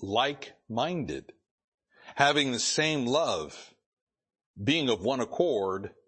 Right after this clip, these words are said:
of one mind. You know what brought a lot of joy to Paul's heart? Was when he saw believers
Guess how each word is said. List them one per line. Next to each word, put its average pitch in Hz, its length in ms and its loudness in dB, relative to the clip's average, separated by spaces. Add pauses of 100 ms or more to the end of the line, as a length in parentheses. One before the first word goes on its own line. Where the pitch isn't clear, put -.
(440)
of 92 120 -6
one 107 220 0
mind. 87 360 -6 (920)
You 113 120 -6
know 170 160 0
what 165 360 -2
brought 147 260 2
a 113 100 -4
lot 113 320 0
of 131 80 -2
joy 123 320 0
to 139 80 -4
Paul's 131 720 -2 (360)
heart? - 580 0 (1400)
Was 95 240 -8
when 110 160 -4
he 139 240 -2
saw 127 340 2
believers 101 1080 -4